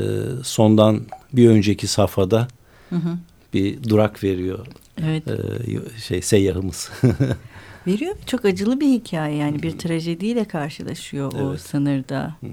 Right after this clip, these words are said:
Speaker 2: Ve hani şey de, o da bir sis gibi. İnsanların uzak akrabaları var.
Speaker 1: Hı hı.
Speaker 2: Sınırın öbür tarafında. Bir de yaşadıkları bir hayat var.
Speaker 1: Hı hı.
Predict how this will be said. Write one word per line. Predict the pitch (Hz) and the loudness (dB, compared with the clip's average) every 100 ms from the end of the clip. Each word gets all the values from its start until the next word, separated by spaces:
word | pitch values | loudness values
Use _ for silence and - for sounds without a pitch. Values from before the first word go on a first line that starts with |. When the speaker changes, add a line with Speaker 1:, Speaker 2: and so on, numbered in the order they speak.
| - | -4
Speaker 2:
Ve | 180 | -2
hani | 185 196 | 0 0
şey | 190 - 202 196 | -2 -2 -2 -2
de, | 151 143 | -4 -4
o | 160 | -4
da | 185 170 | -4 -4
bir | |
sis | - 151 139 | -8 -10 -10
gibi. | - 135 - - - - - - - | -10 -10 -8 -10 -14 -20 -20 -16 -4
İnsanların | 165 170 175 170 160 | -4 0 0 0 -2
uzak | 160 175 | -4 -4
akrabaları | 208 - 220 233 233 233 233 | -6 -4 -2 -2 -2 -4 -4
var. | 240 277 - | -4 -4 -8
Speaker 1:
Hı | - | -10
hı. | |
Speaker 2:
Sınırın | 175 190 185 170 | -4 0 0 0
öbür | 160 185 | -4 -8
tarafında. | - 220 226 240 247 262 320 - | -6 -6 -4 -2 0 0 -4 -6
Bir | 214 | 0
de | |
yaşadıkları | 214 208 196 190 185 185 | 0 2 -2 -4 -4 -2
bir | 160 | -2
hayat | 160 127 139 - | -4 -4 -6 -8
var. | 175 277 - _ | -8 -8 -12 _
Speaker 1:
Hı | 113 | -20
hı. | - 101 | -18 -20